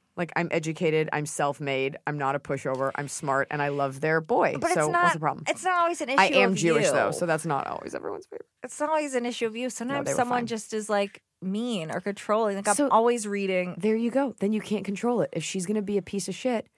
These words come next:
Speaker 2: Right.
Speaker 1: there's nothing you can do about it. So you may as well fuck that
Speaker 2: <laughs>
Speaker 1: husband, boyfriend, into, we're talking to m-, make an imprint in the mattress. That's what you do. Truly, madly, and deeply.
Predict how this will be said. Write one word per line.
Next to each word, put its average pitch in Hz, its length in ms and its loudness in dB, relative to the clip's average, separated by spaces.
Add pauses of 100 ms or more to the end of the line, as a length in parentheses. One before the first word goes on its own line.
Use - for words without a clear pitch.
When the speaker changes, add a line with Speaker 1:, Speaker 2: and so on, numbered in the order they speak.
(140)
Speaker 2:
Right. 180 260 -2
Speaker 1:
there's 190 120 -2
nothing 226 160 2
you 220 60 0
can 233 100 -2
do 277 80 0
about 180 200 4
it. 180 160 0 (200)
So - 140 -6
you 170 80 0
may 170 160 0
as 175 120 -2
well 151 200 -2 (200)
fuck 247 360 6 (100)
that 202 340 6 (180)
Speaker 2:
<laughs> - 180 -20
Speaker 1:
husband, 269 600 6 (440)
boyfriend, 175 500 6 (640)
into, 247 640 2
we're 214 120 2
talking 240 480 2 (340)
to 208 100 0
m-, 180 180 -2 (120)
make 214 180 2
an 196 140 -2
imprint 170 560 -2
in 160 240 0
the 143 260 2 (280)
mattress. - 500 -8 (500)
That's - 140 -14
what 165 140 -14
you 180 60 -4
do. 196 220 -4 (360)
Truly, 160 300 -2
madly, 151 340 0
and 143 100 -4
deeply. 127 380 -8